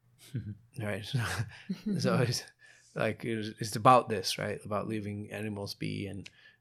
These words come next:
Speaker 2: and, uh, cul-, and the compassion that results and, and understanding and relating to that, to your own heart and cultivating that love,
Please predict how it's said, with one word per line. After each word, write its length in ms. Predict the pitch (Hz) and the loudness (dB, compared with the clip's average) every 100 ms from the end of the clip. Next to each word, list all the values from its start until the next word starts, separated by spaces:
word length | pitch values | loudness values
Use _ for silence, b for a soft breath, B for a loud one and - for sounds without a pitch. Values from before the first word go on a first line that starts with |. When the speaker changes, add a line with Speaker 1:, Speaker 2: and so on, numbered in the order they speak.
| - | -10
Speaker 2:
and, 240 | 98 92 | -8 -4
uh, 120 | 92 | -6
cul-, 200 | 101 - | 0 0
and 120 | - 131 | 2 2
the 60 | |
compassion 540 | - 139 120 135 - 120 | 4 6 8 6 6 0
that 100 | 107 | -4
results 480 | 110 113 107 - | -4 -2 -2 -4
and, 240 | 117 104 101 | -6 -4 -2
and 140 | 110 | -2
understanding 680 | 107 104 - 104 107 107 147 | -2 -2 -2 -2 -4 -6 -4
and 280 | - 98 101 | -4 -4 -4
relating 440 | 110 101 98 101 - | -4 -2 -2 -4 -8
to 120 | 95 | -6
that, 220 | 98 - - - | -4 -4 -6 -12
to 120 | - | -6
your 160 | 107 107 | -4 -2
own 140 | 110 | -4
heart 360 | 95 104 107 - | 0 4 4 4
and 80 | 117 | -4
cultivating 520 | - 101 104 104 104 | -4 -4 -2 -2 -2
that 220 | 104 101 117 | -2 -2 2
love, 300 | 113 107 | 4 4